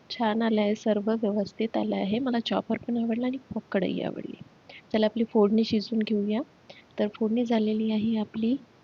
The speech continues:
अ, आपला टोमॅटो शिजलेला आहे, त्यात आपल्याला तळलेले आता, अ, आपले आलू आणि परवल ते टाकून घ्यायचे आहे. त्याला व्यवस्थितपणे परतून घ्यायचं आहे. परतून घेत असताना बघा, अं,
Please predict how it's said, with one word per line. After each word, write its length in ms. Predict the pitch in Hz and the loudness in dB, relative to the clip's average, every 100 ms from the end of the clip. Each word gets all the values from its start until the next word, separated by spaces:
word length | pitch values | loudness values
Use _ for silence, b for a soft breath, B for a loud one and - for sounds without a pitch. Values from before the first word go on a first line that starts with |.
| - 202 | -8 -4
अ, 40 | 202 196 - - 214 | -2 -2 -6 -8 -6
आपला 200 | 208 208 | -2 0
टोमॅटो 400 | 208 208 214 226 | 2 2 0 0
शिजलेला 460 | 233 220 226 220 | -2 -2 0 0
आहे, 80 | 240 233 | 0 0
त्यात 180 | 196 | -2
आपल्याला 340 | 202 - 208 202 | -4 -6 -6 -4
तळलेले 560 | - 208 208 202 196 | -4 -4 -4 -4 -4
आता, 240 | 202 - 302 - - - - - - - - - - | -8 -6 -8 -8 -20 -20 -20 -20 -20 -20 -20 -12 -4
अ, 360 | 208 202 208 | -2 -2 -2
आपले 240 | 208 - 214 | -4 -4 -2
आलू 340 | 208 202 262 392 - 220 | -2 0 0 -2 -6 -2
आणि 200 | 196 214 | -2 0
परवल 680 | 277 240 185 190 - - - - - | 2 2 0 -2 -2 0 0 -4 -2
ते 80 | 254 | 0
टाकून 280 | 196 - 196 | 0 -4 -4
घ्यायचे 420 | 190 185 - 202 | -2 -4 -4 -8
आहे. 120 | 180 - - - - - | -8 -10 -16 -20 -18 -8
त्याला 180 | 202 190 | -6 -2
व्यवस्थितपणे 840 | 196 196 185 - 226 247 240 220 226 | 0 0 -4 -4 -4 -2 -2 0 0
परतून 520 | 247 214 - 196 185 | 0 -2 -2 -2 -2
घ्यायचं 320 | 185 185 - 190 | -2 -6 -10 -8
आहे. 100 | 196 - B B B - - - - | -8 -10 B B B -20 -20 -20 -4
परतून 640 | 220 208 - - 247 254 254 | -2 -2 -4 0 2 2 2
घेत 320 | 233 226 233 | 2 2 0
असताना 580 | 220 - 208 202 208 220 | -4 -2 -2 0 -2 -2
बघा, 440 | 214 214 214 220 | -4 -2 0 0
अं, 400 | 220 - 202 | -2 -4 -2